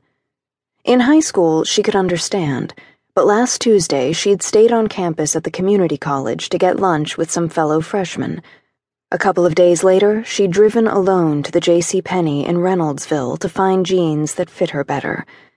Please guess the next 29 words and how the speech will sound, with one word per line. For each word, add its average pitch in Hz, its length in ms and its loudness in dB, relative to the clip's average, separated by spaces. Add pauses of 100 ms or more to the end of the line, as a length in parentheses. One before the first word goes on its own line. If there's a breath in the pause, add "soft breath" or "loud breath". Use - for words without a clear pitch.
(220 soft breath)
She - 200 0
actually 254 480 2
had 208 180 -2
to 202 160 -4
convince 196 380 2
herself 147 560 -6
that 175 140 2
these 202 240 4
weren't 190 460 0
major 165 320 0
transgressions. 165 1040 -4 (1120 soft breath)
"It's 180 360 -4
just 220 380 0
that 185 240 0
a 185 100 2
newspaper, 180 1040 -2
of - 140 -4
all 160 220 -2
things," - 640 -6 (400 soft breath)
her 185 220 0
aunt 151 280 -2
said. - 440 -6 (880)
Melanie 294 440 6
didn't 208 300 2
like 170 220 0
keeping 175 360 0
secrets - 520 -6
from 151 200 -4
them. 170 300 -6